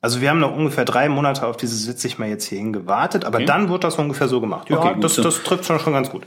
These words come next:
Speaker 2: Alles klar, so, du, du saßt da so rum und zwischen dem „Ah, ah, aua, aua“,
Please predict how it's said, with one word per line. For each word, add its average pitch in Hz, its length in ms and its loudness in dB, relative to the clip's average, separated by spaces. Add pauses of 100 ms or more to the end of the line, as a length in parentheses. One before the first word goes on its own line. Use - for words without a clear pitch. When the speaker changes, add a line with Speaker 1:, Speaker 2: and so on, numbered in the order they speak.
Speaker 2:
Alles 185 140 2
klar, 104 200 0
so, 123 200 0
du, 117 180 0 (160)
du 123 100 -2
saßt 156 280 2
da 139 60 2
so 120 120 2
rum 226 380 2 (100)
und 151 640 -4
zwischen 151 380 -2
dem 127 260 -2
„Ah, 214 240 2
ah, 196 340 0
aua, 196 300 2
aua“, 160 540 0